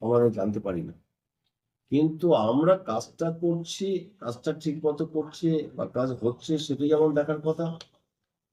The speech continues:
কিন্তু আমরা যদি আগাম জানি এই জায়গাটা আবার কাজ হবে, এখানে একটা জলের কাজ হবে, সেটাকে আগে করে নাও, এই সার্ভেটা আমরা করছি।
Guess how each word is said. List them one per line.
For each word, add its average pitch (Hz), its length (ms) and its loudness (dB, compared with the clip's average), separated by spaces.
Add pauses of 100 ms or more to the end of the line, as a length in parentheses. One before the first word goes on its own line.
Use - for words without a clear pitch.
(100)
কিন্তু 165 640 6 (300)
আমরা 139 240 4
যদি 160 180 2 (100)
আগাম 165 360 4
জানি 127 360 6 (280)
এই 147 140 -2
জায়গাটা 143 380 2
আবার 143 140 2
কাজ 123 360 0
হবে, 143 180 2
এখানে 135 240 2
একটা 127 140 -2
জলের 110 340 0
কাজ 104 300 -6
হবে, 160 260 -2 (280)
সেটাকে 123 400 -2
আগে 92 180 -4
করে 80 280 -10
নাও, - 100 -18 (800)
এই 160 140 6
সার্ভেটা 170 400 4
আমরা 160 160 4
করছি। - 340 -10